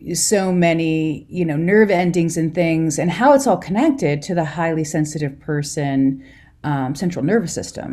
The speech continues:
You know, that kind of medical terminology has not necessarily been connected with the H S P personality. And I think that's because, you know, the medical field kind of looks at the H S P as just a personality type, but it's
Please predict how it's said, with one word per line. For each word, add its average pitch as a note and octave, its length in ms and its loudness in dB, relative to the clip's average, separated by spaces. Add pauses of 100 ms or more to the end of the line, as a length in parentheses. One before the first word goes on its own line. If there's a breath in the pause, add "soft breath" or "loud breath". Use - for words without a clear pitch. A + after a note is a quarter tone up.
(440)
You G3 100 -2
know, F#3+ 100 4
that G3+ 240 6
kind A#3+ 220 4
of E3 100 0
medical E3 800 2
terminology D#3+ 580 -2
has D3 240 -4
not D#3 220 -2
necessarily D3+ 640 -4
been C3+ 240 -2
connected C#3 340 -6
with - 140 -8
the - 120 -8 (100)
H - 100 -12
S B2+ 180 -8
P B2+ 100 -6
personality. - 760 -8 (340 loud breath)
And G3+ 160 0
I - 20 6
think C#4 220 2
that's A3+ 220 2 (100)
because, D3+ 540 -2
you F3 100 -4
know, E3 120 -2
the D#3 100 -2 (160)
medical F#3 280 -2
field C#3+ 460 -4
kind A#3+ 240 2
of B3+ 60 4
looks A3 220 0
at F3 80 -6
the - 140 -8
H F3 200 -2
S D#3+ 100 -6
P F3 380 -4
as E3 420 0
just D3 260 -6
a - 60 -12 (120)
personality D#3+ 540 -2
type, B2+ 320 -10 (420 loud breath)
but F3 120 0
it's - 160 -2